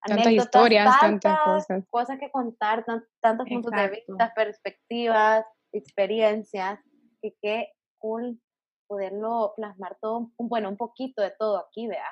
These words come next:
Speaker 2: Y, y más las tres juntas. Contanos
Speaker 3: Ujú.
Speaker 2: cómo, cómo te, cómo te surgió la idea.
Speaker 3: Bueno, hola, ¿cómo están? La verdad que estoy súper emocionada, súper emocionada, porque cuando surgió este proyecto,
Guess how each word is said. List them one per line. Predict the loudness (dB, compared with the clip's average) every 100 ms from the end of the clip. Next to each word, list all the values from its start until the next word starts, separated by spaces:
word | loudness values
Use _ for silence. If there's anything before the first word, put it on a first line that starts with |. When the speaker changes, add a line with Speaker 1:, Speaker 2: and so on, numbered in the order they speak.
| -16 _
Speaker 2:
Y, | -20 -20 _
y |
más | -18 -16
las | -14 -12
tres | -8
juntas. | -8 -8 -10 -12 _ _ _ _ _
Contanos | -12 -6 -2 -2 -4
Speaker 3:
Ujú. |
Speaker 2:
cómo, | -6 -6 -6 -6
cómo | -8 -6
te, | -10 -12 _
cómo | -14 -14
te | -14
surgió | -16 -12 -10
la | -10
idea. | -12 -16 -20 -20 -20 _ _ _ _ _
Speaker 3:
Bueno, | -10 -4 -4 -2 -2
hola, | 0 2 2
¿cómo | -2 -4
están? | -6 -8 -4 -2 -2 0
La | 0 0
verdad | -2 -4
que | -2 -4 _
estoy | -8 -8 -8 -6 -6
súper | -4 -6 -4 -6
emocionada, | -6 -10 -12 -10 -8 -10 -12
súper | -12 -8 -6
emocionada, | -6 -6 -8 -6 -6 -4
porque | -4 -2 -2
cuando | -2 -4
surgió | -6 -8 -4 -6
este | -4 -4
proyecto, | -2 0 2 2 0 -4 -6 -6